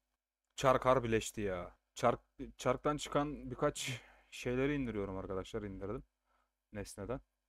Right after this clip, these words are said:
Ee, tecrübe yüzüğü on saatlik. Sihir lollipopu oradan gelen bu set X P veriyor mu? Veriyor.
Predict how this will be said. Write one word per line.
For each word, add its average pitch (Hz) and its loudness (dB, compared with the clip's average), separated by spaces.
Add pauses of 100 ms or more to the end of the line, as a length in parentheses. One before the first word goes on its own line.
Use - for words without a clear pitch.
(1500)
Ee, 98 -6
tecrübe 123 -4
yüzüğü 127 -2
on 120 -4
saatlik. - -10 (240)
Sihir 131 -4
lollipopu 127 -4
oradan 123 2
gelen 113 -2 (260)
bu 117 -10
set - -8 (500)
X - -12
P 110 -8
veriyor 120 -8
mu? 127 -12
Veriyor. 110 -2